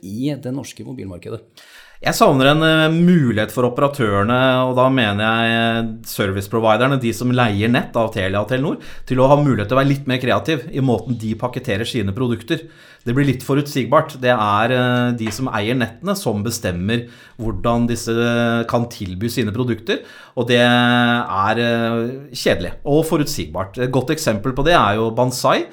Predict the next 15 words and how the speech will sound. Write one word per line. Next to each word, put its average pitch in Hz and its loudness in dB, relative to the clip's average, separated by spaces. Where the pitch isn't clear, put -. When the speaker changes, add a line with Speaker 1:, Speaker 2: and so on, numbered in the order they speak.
Speaker 2:
som - -4
forsøkte 123 0
å 104 0
utfordre 120 0
denne 113 2
modellen, 131 2
hvor 123 0
de 127 2
pakketerte 135 -2
abonnement 135 4
med 135 2
lite 120 -2
innhold 107 -2
på 135 -6
tale, 135 0